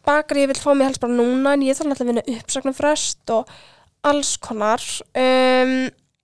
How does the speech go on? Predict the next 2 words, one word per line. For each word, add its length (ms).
en, 960
en 340